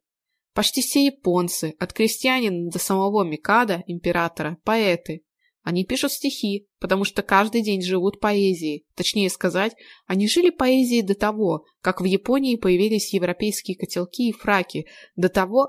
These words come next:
как японцы стали мечтать об оптовой торговле европейскими товарами.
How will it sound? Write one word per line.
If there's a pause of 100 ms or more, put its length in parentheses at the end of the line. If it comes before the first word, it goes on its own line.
как
японцы
стали
мечтать
об
оптовой
торговле
европейскими
товарами.